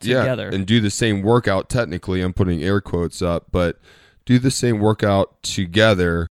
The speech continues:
Speaker 1: and have that community, that shared experience, but it might look a lot different for each one.
Speaker 2: Yeah.
Speaker 1: Like, I work with my mom,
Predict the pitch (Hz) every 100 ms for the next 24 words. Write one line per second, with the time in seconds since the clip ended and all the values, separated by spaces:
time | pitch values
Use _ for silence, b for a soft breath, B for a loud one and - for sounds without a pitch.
0 | _ _ _ - 87 80 113 127 117 85
1 | - 95 98 92 92 90 87 85 - -
2 | 101 90 85 - 113 117 98 92 90 -
3 | - _ _ _ _ - 104 104 98 92
4 | 98 92 90 87 85 85 78 90 85 82
5 | 76 80 73 78 80 71 50 _ _ _
6 | - 123 - - _ - 107 110 123 127
7 | 127 123 123 120 120 139 120